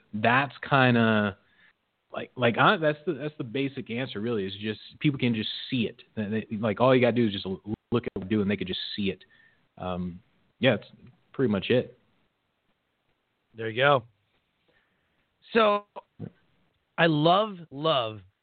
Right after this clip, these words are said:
Speaker 2: the, the cameras that sit behind you. You got all the video, you got all this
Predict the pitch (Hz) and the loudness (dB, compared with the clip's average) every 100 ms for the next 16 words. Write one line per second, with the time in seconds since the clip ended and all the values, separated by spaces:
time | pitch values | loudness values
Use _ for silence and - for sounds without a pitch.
0 | _ _ _ 110 117 95 _ 135 123 113 | _ _ _ -8 -8 -10 _ 0 2 0
1 | 107 107 _ _ - 170 175 165 131 131 | -2 -10 _ _ -6 2 2 2 -6 -10
2 | 131 - 151 - 113 175 214 160 190 190 | -12 -12 -10 -8 -2 0 0 -2 -8 -8
3 | 143 110 110 98 - 233 220 202 190 135 | -10 -14 -16 -12 -2 2 2 2 0 -6
4 | 101 | -12